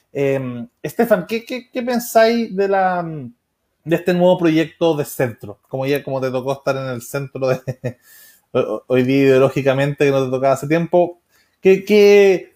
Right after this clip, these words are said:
qué reflexiones tenéis sobre, sobre este mundo, mm, eh, más, cómo los definiría ideológicamente? ¿Cómo creéis que les van a ir? De, de alguna forma, ¿logran generar identidad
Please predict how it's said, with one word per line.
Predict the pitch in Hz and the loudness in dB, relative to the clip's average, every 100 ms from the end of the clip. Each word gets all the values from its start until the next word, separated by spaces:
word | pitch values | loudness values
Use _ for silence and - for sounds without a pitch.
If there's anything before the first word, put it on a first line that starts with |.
| _ | _
qué | 214 | 2
reflexiones | 226 226 196 - 208 220 - | 2 2 -2 2 0 0 -4
tenéis | 175 175 | -6 -6
sobre, | - 180 170 165 156 147 139 | -2 0 0 -2 -2 -4 -8
sobre | 156 151 | -6 -4
este | 151 147 | -4 -6
mundo, | 151 156 151 156 147 139 131 123 117 | -6 -6 -4 -2 0 0 0 -2 -4
mm, | 113 107 104 _ _ - | -6 -10 -14 _ _ -20
eh, | 113 - 90 - 53 _ _ _ _ _ - | -16 -14 -16 -18 _ _ _ _ _ _ -10
más, | 131 139 135 131 127 123 - _ _ _ _ _ _ _ _ _ _ _ _ - | -2 0 0 0 -2 -4 -6 _ _ _ _ _ _ _ _ _ _ _ _ -2
cómo | 175 | 2
los | 185 165 | 4 4
definiría | 160 151 139 156 165 | 2 0 4 6 8
ideológicamente? | 156 151 151 143 143 180 180 170 | 6 4 0 -2 0 0 0 -2
¿Cómo | 160 160 156 | 0 -2 -2
creéis | 151 147 | -6 -6
que | 160 | -6
les | 139 | -6
van | 131 135 | -2 -2
a | 135 | -2
ir? | 135 180 190 165 | -2 0 0 -2
De, | 156 147 147 139 131 _ _ | -4 -4 0 0 -4 _ _
de | 143 | -2
alguna | 143 160 | 0 2
forma, | 175 170 170 170 - _ | 2 2 0 -2 -6 _
¿logran | 131 165 262 254 226 | 2 4 4 2 0
generar | 214 180 175 180 | 0 0 2 2
identidad | 185 180 165 170 156 160 185 | 0 -2 -2 -2 2 2 2